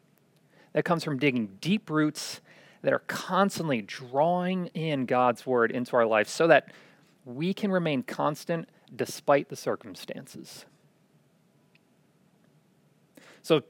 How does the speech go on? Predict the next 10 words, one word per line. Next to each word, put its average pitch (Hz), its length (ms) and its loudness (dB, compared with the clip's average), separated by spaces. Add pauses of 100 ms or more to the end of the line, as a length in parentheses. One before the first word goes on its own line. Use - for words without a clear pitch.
(280)
it - 60 -8
promises 190 600 4
stability. 160 540 4
Second, 185 600 4 (1000)
meditation 151 500 0
promises 139 500 -2
substance 110 640 -2
in 104 100 -8
your 92 120 -6
life. 87 400 -6